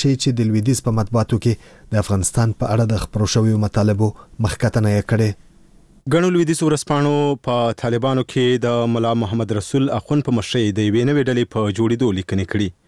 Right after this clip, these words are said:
Speaker 2: د طالبانو څخه د دې بېلې شوې ډلې مشر ملا محمد رسول اخوند په وروستیو کې د هرات په زیرکو سیمه کې یوه غونډه جوړه کړې وه چې پکې پر خپل سیال ملا اختر محمد منصور سخت انتقادونه وکړل. په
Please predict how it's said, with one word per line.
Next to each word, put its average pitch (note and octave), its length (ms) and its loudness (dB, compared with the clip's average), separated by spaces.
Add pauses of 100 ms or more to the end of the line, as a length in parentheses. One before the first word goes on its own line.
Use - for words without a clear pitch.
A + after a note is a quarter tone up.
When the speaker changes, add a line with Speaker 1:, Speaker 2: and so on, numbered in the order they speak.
(640)
Speaker 2:
د B2+ 140 2
طالبانو B2+ 360 0
څخه - 280 -6
د A#2+ 120 -2
دې B2 160 2
بېلې A#2+ 260 0
شوې B2+ 240 0
ډلې A#2+ 180 0
مشر B2+ 300 -2
ملا A2+ 240 2
محمد A2 320 -2
رسول A2+ 240 -2
اخوند B2 300 -2
په B2 120 2
وروستیو G#2+ 400 -2
کې A#2 240 0
د A2 160 0
هرات G#2+ 320 0
په G2+ 160 -2
زیرکو G#2 380 -2
سیمه B2 180 0
کې - 140 -10
یوه G#2+ 160 0
غونډه C3+ 260 0
جوړه B2+ 220 0
کړې B2+ 160 -2
وه B2 120 0
چې B2+ 160 -4
پکې A2 380 -2
پر F#2+ 120 -4
خپل B2+ 280 -2
سیال C3 240 0 (540)
ملا C3+ 180 2 (180)
اختر A2+ 300 -6
محمد G#2+ 340 -2
منصور C3 360 -2
سخت - 280 -4
انتقادونه A2 600 -2
وکړل. G#2 280 -4 (800)
په D3 80 4